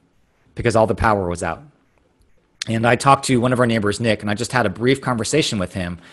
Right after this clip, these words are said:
Um, and I know there's an openness to him 'cause there's, there's, there's nothing else to do. I mean, he can't watch Netflix. There's, there's no distractions right now except this dra-, drilling noise outside of our house.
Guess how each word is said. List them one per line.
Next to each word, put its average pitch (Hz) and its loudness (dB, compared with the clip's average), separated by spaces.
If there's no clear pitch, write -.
Um, 90 -4
and 123 -4
I 131 2
know 160 6
there's 117 2
an 110 0
openness 127 0
to - -10
him 110 -6
'cause 107 -4
there's, 107 -4
there's, 107 -6
there's 117 -6
nothing 131 -2
else 120 -2
to - -6
do. 104 0
I 80 -4
mean, 90 -6
he 98 -12
can't 123 -4
watch 107 -4
Netflix. 104 -4
There's, 104 -4
there's 107 -4
no 127 0
distractions 123 -2
right 95 0
now 92 -6
except - -4
this - -6
dra-, 117 -2
drilling 135 0
noise 95 -4
outside 113 -2
of 92 -2
our 92 -2
house. 92 -4